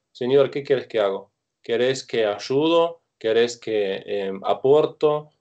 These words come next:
¿Quieres que hay algo para mí para aprender en este lugar? ¿O quieres que voy directamente a otro lado? ¿O qué, qué quieres vos que hago yo?". ¿Me entendés? O sea, es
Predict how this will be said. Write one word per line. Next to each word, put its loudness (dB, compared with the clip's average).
¿Quieres -2
que -4
hay 2
algo 2
para 2
mí -8
para -2
aprender 0
en -4
este -6
lugar? 0
¿O -2
quieres 0
que -6
voy 2
directamente -4
a 2
otro -6
lado? 4
¿O -4
qué, -14
qué -14
quieres 0
vos 0
que -2
hago -6
yo?". -12
¿Me -10
entendés? -4
O -14
sea, -2
es -2